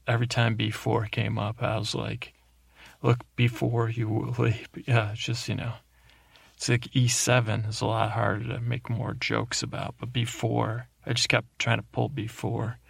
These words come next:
So that's it, uh, about that. Um, let's go over to wheat in general. Wheat's a se-, let's see what time we're in.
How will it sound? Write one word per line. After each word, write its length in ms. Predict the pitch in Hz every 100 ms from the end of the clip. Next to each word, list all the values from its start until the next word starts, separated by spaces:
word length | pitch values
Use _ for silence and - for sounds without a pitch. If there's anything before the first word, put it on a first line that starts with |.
| - - - - -
So 140 | - 135
that's 200 | 123 120
it, 160 | 107 - -
uh, 260 | 117 110 107
about 280 | 113 117
that. 460 | - 127 135 131 127
Um, 760 | 143 123 117 120 120 117 120 120 _ _ _ _ _ _ _ _ _ -
let's 280 | 139 127
go 160 | - 127
over 140 | 117
to 100 | 117
wheat 380 | - 107 110 110 -
in 180 | 127 104
general. 600 | - 120 120 120 117 123 - - - - - - - -
Wheat's 280 | 147 139 -
a 60 |
se-, 320 | 120 - 131 123
let's 160 | 131 127
see 80 | 117
what 160 | -
time 300 | 131 127 - -
we're 60 |
in. 160 | - 143